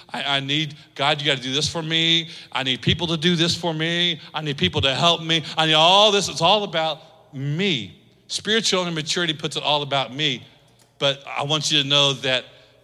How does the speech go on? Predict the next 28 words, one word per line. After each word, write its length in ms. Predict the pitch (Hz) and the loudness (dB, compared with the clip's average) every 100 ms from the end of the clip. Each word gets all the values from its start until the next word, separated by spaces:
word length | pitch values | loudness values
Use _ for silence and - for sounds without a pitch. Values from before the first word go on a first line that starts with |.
| 120 | -12
mature 540 | 131 - - 220 170 | 0 2 4 2 0
Christians, 840 | 139 - 233 - 127 120 - - | -2 -2 -2 -2 -4 -4 -6 -6
maturity, 720 | 120 110 - 254 240 135 135 143 - | -6 0 2 4 2 2 -2 -6 -16
spiritual 420 | - - 170 165 147 | -10 -2 -2 0 -4
mature, 500 | 139 - 226 175 170 - - _ - | -2 0 0 0 -4 -14 -20 _ -16
it's 140 | 151 | -4
all 140 | 170 156 | 0 0
about 240 | 147 143 | 0 -2
the 60 | 135 | -4
kingdom. 380 | - 160 92 - _ _ _ _ _ _ _ _ _ _ _ _ - | -4 -4 -6 -14 _ _ _ _ _ _ _ _ _ _ _ _ -6
God, 220 | 143 170 | 0 2
I, 360 | 160 127 131 151 | 0 -2 -2 -2
I've 120 | 139 | -2
left 180 | 165 165 | -4 -2
child. 340 | 180 170 151 | 0 2 2
It's 160 | 131 - | 0 -4
not 140 | 185 | -6
about 240 | 143 123 | -4 -4
me. 80 | 127 | -4
What, 220 | 139 190 - - | -2 -4 -4 -12
what 140 | - 220 | -6 -4
can 160 | 156 | -2
I 160 | 131 202 | 2 2
do 220 | 170 147 | 2 -4
to 100 | 117 | -4
help 240 | 120 110 - | -4 -6 -6
the 60 | |
kingdom? 360 | 107 131 104 | -10 -8 -8